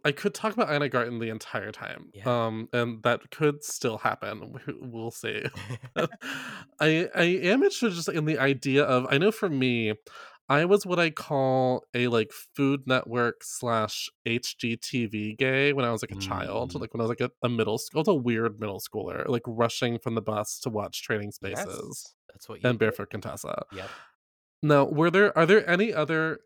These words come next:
Speaker 1: culinary women that you love? Like, maybe not as much as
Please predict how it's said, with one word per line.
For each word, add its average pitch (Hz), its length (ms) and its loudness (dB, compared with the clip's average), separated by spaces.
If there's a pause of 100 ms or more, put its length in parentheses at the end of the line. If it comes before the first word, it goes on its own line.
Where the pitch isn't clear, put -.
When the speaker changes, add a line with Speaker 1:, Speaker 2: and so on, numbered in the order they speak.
(120)
Speaker 1:
culinary 127 880 0 (200)
women 117 440 -2
that 120 120 -4
you 110 560 -4
love? 113 580 -4
Like, 143 220 -4
maybe 160 220 2
not 139 140 4
as 131 140 -4
much 143 320 2
as 123 100 2